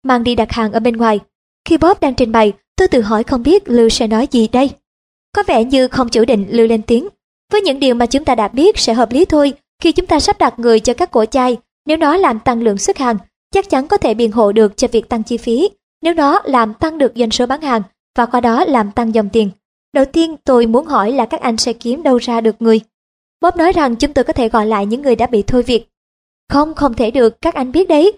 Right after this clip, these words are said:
vấn đề chúng ta đang gặp phải," Liêu nói, "là chi nhánh đang không cho tăng thêm lao động,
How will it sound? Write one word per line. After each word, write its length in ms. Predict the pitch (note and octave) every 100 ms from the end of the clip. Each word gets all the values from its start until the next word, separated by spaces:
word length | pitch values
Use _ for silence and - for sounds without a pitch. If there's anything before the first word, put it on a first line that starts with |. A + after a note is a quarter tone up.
| _ _
vấn 140 | F#4+ F#4+
đề 140 | D4+
chúng 200 | C4 C#4
ta 140 | D4
đang 140 | C#4+ A#3
gặp 200 | A3+ -
phải," 340 | A3 G3+ E4+ F4 _
Liêu 160 | A3 A3+
nói, 280 | A3 A#3 F#4 _ _ _ -
"là 120 | C#4
chi 140 | C#4
nhánh 280 | D#4 D4 F#4+
đang 200 | D#4 C4
không 220 | - B3+
cho 120 | A#3+
tăng 160 | C4 B3
thêm 160 | B3 A#3+
lao 140 | A#3
động, 220 | G#3+ F#3+